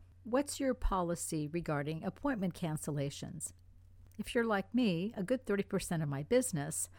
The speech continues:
involves speaking to clients directly with online appointments that are thirty or sixty minutes. Clients can book, schedule, and pay for their appointments themselves. And then they're expected to show up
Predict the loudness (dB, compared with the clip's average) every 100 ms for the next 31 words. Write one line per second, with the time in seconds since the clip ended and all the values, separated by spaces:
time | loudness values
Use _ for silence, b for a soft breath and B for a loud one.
0 | b 2 6 4 4 2 -4 -12 -12 -6
1 | 2 2 4 2 2 0 -2 0 2 2
2 | 0 0 2 2 2 0 2 0 -2 -4
3 | 0 2 2 0 0 4 4 4 0 -2
4 | -6 -4 0 2 2 2 2 2 0 -2
5 | -6 -4 0 2 2 -2 -6 B B B
6 | B B B 4 6 2 2 4 6 6
7 | 6 -2 -14 -20 -12 -4 4 4 4 -2
8 | 0 0 2 2 0 2 2 2 0 0
9 | -2 0 -2 0 0 2 0 0 -2 -6
10 | -12 -20 -20 -20 -20 2 4 4 4 4
11 | 4 0 2 2 2 -4 -4 -2 2 2
12 | 2 0